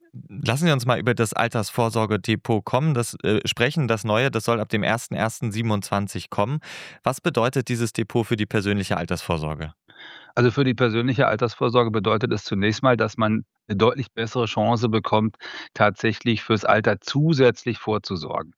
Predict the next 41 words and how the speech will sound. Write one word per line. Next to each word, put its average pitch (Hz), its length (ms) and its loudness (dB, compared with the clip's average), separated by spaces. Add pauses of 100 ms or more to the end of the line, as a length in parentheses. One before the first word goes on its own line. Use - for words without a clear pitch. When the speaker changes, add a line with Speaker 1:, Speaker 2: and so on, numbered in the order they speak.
(340)
Speaker 2:
Ich 92 120 -4
sage 127 260 4
immer 131 200 2
vorneweg, 127 600 2 (120)
die 113 220 0
gesetzliche 123 600 2
Rente, 113 280 2
die 123 200 -2
ist - 220 0
da, 123 300 6
die 113 200 -2
wird 120 240 4
auch 110 160 -2
da 107 260 4
sein 123 180 0
und 113 100 -2
die 110 140 -4
wird 123 160 2
auch 123 180 0
für 117 140 -4
viele 160 320 2
Leute 117 300 0
den 117 220 2
Großteil 131 840 4
ihrer 110 220 -2
Altersvorsorge 107 720 0
auch 139 200 4
in 139 160 -2
Zukunft 143 600 -4 (280)
leisten. 107 640 2 (380)
Aber 113 260 2
sie 120 320 0
ist 123 320 -4
nicht 151 420 4 (220)
lebensstandardsichernd. 113 1160 2
Also, 98 200 0
man 113 140 4
kann 123 180 4
nicht 147 160 2
seinen 135 200 4
Lebensstandard 127 560 2